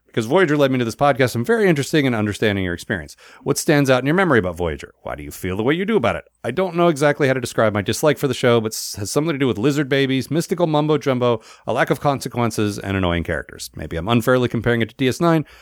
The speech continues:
but it just feels disappointing considering what Star Trek had proven it could do. Hope the next few years are enjoyable for you and your listeners. Well, I, I hope so too. I, I think we should save that for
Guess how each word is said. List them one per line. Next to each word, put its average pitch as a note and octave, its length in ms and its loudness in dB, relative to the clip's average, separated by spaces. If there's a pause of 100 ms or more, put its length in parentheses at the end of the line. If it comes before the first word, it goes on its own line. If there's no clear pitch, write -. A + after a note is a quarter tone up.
(160)
but C3+ 80 -6
it C3 60 -6
just D3+ 160 -2
feels D#3 180 0
disappointing A2+ 540 -2
considering G2+ 400 -2
what F#2+ 80 -4
Star F#2+ 180 0
Trek F2+ 180 0
had F#2 140 0
proven D#2+ 260 -4
it D#2 60 -4
could D#2+ 140 -8
do. D#2 180 -6 (220)
Hope - 160 -4
the A2 80 0
next A#2+ 140 -2
few C#3+ 120 -2
years C#3 240 0
are D3+ 80 -2
enjoyable D#3+ 400 0
for B2 140 -4
you G#2 120 2
and G2 80 0
your F2 120 -4
listeners. - 500 -10 (360)
Well, - 140 -2
I, G#1+ 160 0 (240)
I - 60 -8
hope - 160 -6
so F#2 140 -6
too. - 160 -12 (840)
I, - 240 -2
I D3 100 -4
think F3+ 280 -4
we D#3 100 0
should - 180 -8
save D3+ 300 -2
that B2+ 240 -2
for G#2+ 240 -6